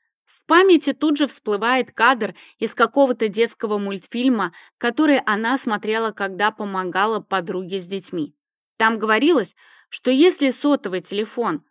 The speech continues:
положить в микроволновую печь или духовой шкаф, он не сможет поймать сигнал сети.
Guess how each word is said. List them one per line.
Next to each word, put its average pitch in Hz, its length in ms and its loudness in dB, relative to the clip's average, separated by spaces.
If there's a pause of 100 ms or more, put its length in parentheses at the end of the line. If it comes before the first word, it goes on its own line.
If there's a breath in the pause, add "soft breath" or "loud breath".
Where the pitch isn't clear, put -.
(220)
положить 240 520 0
в - 20 -6
микроволновую 196 960 -2
печь 220 500 -6
или 208 220 -6
духовой 190 520 -4
шкаф, 262 460 -2 (460 soft breath)
он 277 260 4
не 349 120 6
сможет 220 500 -6
поймать 190 420 -4
сигнал 180 440 -6
сети. - 540 -12